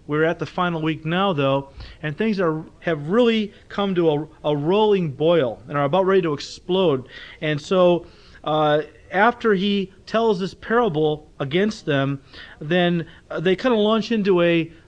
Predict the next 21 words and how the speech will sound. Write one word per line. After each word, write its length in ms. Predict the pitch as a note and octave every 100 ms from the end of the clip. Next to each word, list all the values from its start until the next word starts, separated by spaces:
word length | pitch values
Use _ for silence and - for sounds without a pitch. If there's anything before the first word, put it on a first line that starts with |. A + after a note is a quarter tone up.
| -
spiritual 560 | - - A#3+ A#3 - F3
tag 380 | - G#3 G#3+
team 340 | - F#3+ C#3+ A2+ - -
thing, 360 | - C#3+ A2 - - - -
where 380 | D#3+ D#3+ D#3 D3+ -
first 220 | A3+ A3
the 80 | F#3+
Pharisees 500 | G#3+ A3 G#3+ F#3 -
come 240 | F#3 E3
and 100 | D3+
try 140 | F3+
to 200 | E3 D3 C#3+ - -
catch 240 | G#3+ G#3
him 80 | F3+
with 120 | F3
a 20 |
trick 260 | D3+ - F3
question. 500 | - F3+ D#3+ - C3+
Then 140 | E3
it 100 | F#3+
says 360 | E3+ F#3+ F3+ E3